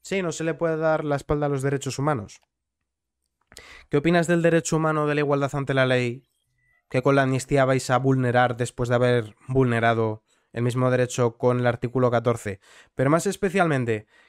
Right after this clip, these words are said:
¿qué opinas del derecho humano de la libertad de, de confesión, la libertad religiosa, a la cual no se le puede poner límites después de que multaseis a gente por rezar el rosario en Ferraz?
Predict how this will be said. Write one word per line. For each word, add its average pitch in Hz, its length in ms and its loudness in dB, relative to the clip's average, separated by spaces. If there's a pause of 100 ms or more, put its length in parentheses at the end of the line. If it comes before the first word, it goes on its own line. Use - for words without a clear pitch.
¿qué 165 100 0
opinas 220 300 2
del 190 160 0
derecho 190 340 -2
humano 180 360 -2
de 170 120 0
la 165 160 2
libertad 160 680 0
de, 131 640 0 (380)
de 131 600 0
confesión, 131 640 -2
la 123 100 -2
libertad 127 320 0
religiosa, 127 640 -4 (260)
a 127 80 -2
la 131 80 4
cual 143 160 2
no 143 80 2
se 143 120 -2
le 135 100 2
puede 139 180 2
poner 135 300 0
límites 131 420 0
después 123 300 -4
de 127 100 -4
que 127 60 -2
multaseis 127 520 -2
a 123 60 -2
gente 127 300 -2
por 123 160 -2
rezar 123 320 0
el 123 140 0
rosario 120 400 -2
en 117 80 -4
Ferraz? 143 340 -2